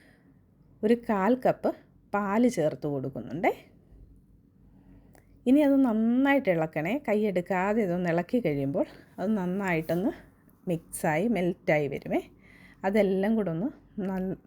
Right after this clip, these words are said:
നന്നായിട്ട് മെൽറ്റായി കിട്ടിയിട്ടുണ്ടേ. ഇനി നമുക്ക് ഈ കേക്കൊന്ന് ബേക്ക് ചെയ്യാൻ വേണ്ടി ഒരു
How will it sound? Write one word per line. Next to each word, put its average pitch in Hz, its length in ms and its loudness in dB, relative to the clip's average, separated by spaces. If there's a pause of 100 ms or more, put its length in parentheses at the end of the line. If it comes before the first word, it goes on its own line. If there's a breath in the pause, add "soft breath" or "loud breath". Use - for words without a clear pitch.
(120)
നന്നായിട്ട് 208 640 0
മെൽറ്റായി 202 580 2
കിട്ടിയിട്ടുണ്ടേ. 156 560 -2 (560 loud breath)
ഇനി 311 200 4
നമുക്ക് 247 280 2 (120)
ഈ 233 40 4 (300)
കേക്കൊന്ന് 226 560 2 (240)
ബേക്ക് 214 400 0
ചെയ്യാൻ 185 260 2 (120)
വേണ്ടി 170 240 -2 (2250 soft breath)
ഒരു 247 140 6